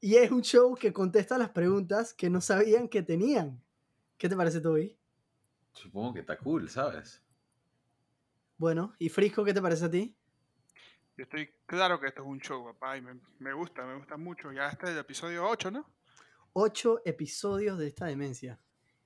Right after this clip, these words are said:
Speaker 1: Y
Speaker 3: Qué
Speaker 1: hay
Speaker 3: locura.
Speaker 1: algunos locos por ahí que han escuchado los ocho enteros. ¿Ustedes pueden creer esa vaina?
Speaker 3: No. Ey, un, un abrazo para toda esa gente. Toby,
Speaker 1: Sí,
Speaker 3: ¿tú
Speaker 1: sí.
Speaker 3: cuántos episodios has escuchado?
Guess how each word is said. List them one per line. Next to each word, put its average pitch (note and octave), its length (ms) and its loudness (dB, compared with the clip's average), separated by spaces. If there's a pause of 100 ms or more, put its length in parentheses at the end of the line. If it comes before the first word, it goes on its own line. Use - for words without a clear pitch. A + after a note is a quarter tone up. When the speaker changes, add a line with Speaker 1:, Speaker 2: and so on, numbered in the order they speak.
(120)
Speaker 1:
Y D#3 180 -2
Speaker 3:
Qué D3+ 60 -8
Speaker 1:
hay C#3 40 -8 (140)
Speaker 3:
locura. G3 60 4
Speaker 1:
algunos G#3+ 340 2
locos A3 320 4
por E3 160 -2
ahí D#3 220 0
que - 140 -6
han F3+ 80 0
escuchado F#3 340 -4
los D#3 80 -2
ocho D#3 180 0
enteros. - 500 -4 (280)
¿Ustedes F3 180 -4
pueden G3 160 0
creer E3 160 0
esa C#3 100 6
vaina? B2 160 0
Speaker 3:
No. A2+ 1120 -14 (260)
Ey, C3+ 180 -2
un, - 760 -4
un D3+ 60 -2
abrazo D#3+ 400 2
para C3 100 -6
toda C#3+ 120 -8
esa D3+ 120 -8
gente. C#3+ 300 -6 (960)
Toby, F#3+ 220 4
Speaker 1:
Sí, C#3+ 40 -2
Speaker 3:
¿tú C#3+ 60 0
Speaker 1:
sí. - 60 -6
Speaker 3:
cuántos G3+ 220 0
episodios D#3 380 -4
has D3+ 120 -6
escuchado? - 340 -16